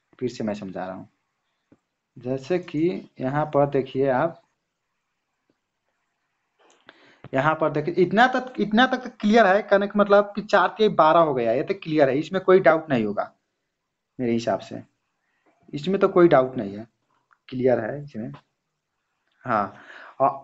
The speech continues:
हाँ, हाँ, क्लियर होगा। हाँ, देखो तब उसके बाद हम लोग ये फिगर को इरेज कर रहे हैं, दूसरा सा फिगर बनाकर समझा रहे हैं एक एक पार्ट कर कर।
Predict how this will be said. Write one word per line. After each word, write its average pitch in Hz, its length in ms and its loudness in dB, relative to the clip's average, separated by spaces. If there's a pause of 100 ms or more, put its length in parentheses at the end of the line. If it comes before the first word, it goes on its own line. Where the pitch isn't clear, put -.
(340)
हाँ, 123 280 0
हाँ, 107 320 -10
क्लियर 131 300 -4
होगा। 107 220 -8 (1300)
हाँ, 113 280 -8 (300)
देखो 170 300 2
तब 196 300 4
उसके 247 280 0
बाद 196 360 4 (180)
हम 160 200 -4
लोग 190 240 -2
ये 202 160 6
फिगर 208 340 4
को 240 460 2
इरेज 190 640 4
कर 156 180 0
रहे 131 140 -4
हैं, 120 120 -6
दूसरा 143 320 0
सा 180 180 -2
फिगर 151 300 -4
बनाकर 123 380 -2
समझा 104 300 -6
रहे 98 120 -6
हैं 104 80 -10
एक 139 200 2
एक - 160 -8
पार्ट 107 180 0
कर - 140 -14
कर। - 220 -20